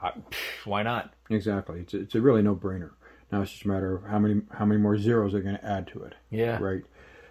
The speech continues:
Speaker 2: Because they, they, it's a, it really is a license to print money right now.
Speaker 1: And E S P N is dying for, 'cause Disney's in trouble.
Speaker 2: Mm-hmm.
Speaker 1: E S P N would die to have something like that. I mean, we're all going over there with, uh, N X T,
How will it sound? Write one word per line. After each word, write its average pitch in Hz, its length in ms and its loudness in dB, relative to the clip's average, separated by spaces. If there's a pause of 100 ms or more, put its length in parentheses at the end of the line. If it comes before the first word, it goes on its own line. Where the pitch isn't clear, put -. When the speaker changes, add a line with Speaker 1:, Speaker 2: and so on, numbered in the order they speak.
(160)
Speaker 2:
Because 87 420 -4
they, 95 200 0
they, 92 340 -6
it's 95 300 -6
a, 92 160 -2
it 90 100 -8 (360)
really 127 400 10
is 113 220 4 (280)
a - 40 -6
license 110 340 -2
to - 60 -12
print 113 220 -4
money 104 240 -2
right 92 180 -8
now. - 240 -14
Speaker 1:
And 127 120 -2
E 120 140 0
S 104 100 -2
P - 200 -6
N 110 160 -2
is 95 180 -8
dying 101 440 -4
for, 98 640 -10
'cause 104 160 -6
Disney's 101 340 -6
in 90 60 -14
trouble. 90 400 -8 (140)
Speaker 2:
Mm-hmm. 92 360 -4
Speaker 1:
E 113 80 2
S 104 120 0
P - 200 -8
N 104 180 -4
would 98 380 -8
die 98 320 0
to 95 80 -6
have 92 260 -8
something 98 400 -10
like 98 200 -8
that. 95 300 -8 (360)
I 104 120 -4
mean, 98 300 -4 (320)
we're 107 160 -2
all 107 160 2
going 107 240 -2
over 104 200 -4
there 107 220 -4
with, 104 380 -8
uh, 104 320 -6
N 110 180 -6
X 101 260 -8
T, 117 300 -6